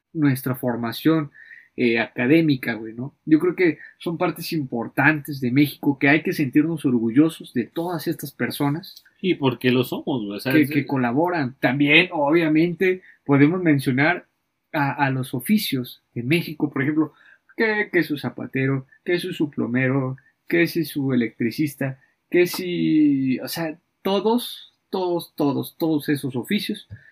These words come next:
Speaker 1: son necesarios para el crecimiento y para que la, la función de la sociedad día con día avance, cabrón.
Speaker 2: Y, y hablando, y hablando sobre eso justamente,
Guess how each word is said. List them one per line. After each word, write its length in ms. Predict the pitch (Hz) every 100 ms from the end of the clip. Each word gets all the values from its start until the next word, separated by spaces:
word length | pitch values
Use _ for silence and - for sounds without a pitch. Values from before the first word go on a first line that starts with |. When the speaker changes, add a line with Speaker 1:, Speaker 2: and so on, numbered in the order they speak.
| _
Speaker 1:
son 280 | _ 175 175
necesarios 760 | 156 143 110 - 175 185 185 _
para 160 | - 123
el 80 | 120
crecimiento 720 | 117 113 113 127 151 147 175 - - - _ _
y 140 | - 156
para 340 | 147 131 127
que 220 | 131 120 -
la, 100 | 110
la 400 | 113 - 135 113
función 560 | - 120 110 160 185 180
de 120 | 143
la 120 | 120
sociedad 500 | - 117 120 135 151
día 200 | 135 127
con 160 | 131 131
día 220 | 147 156 - _ _ _
avance, 640 | 113 110 139 156 135 117
cabrón. 180 | - - _ _ -
Speaker 2:
Y, 140 | 135
y 180 | 190 165
hablando, 320 | 160 160 202 226
y 80 | 165
hablando 340 | 160 185 240
sobre 360 | - 151 127 131
eso 200 | 151 160
justamente, 680 | 127 - 131 110 98 -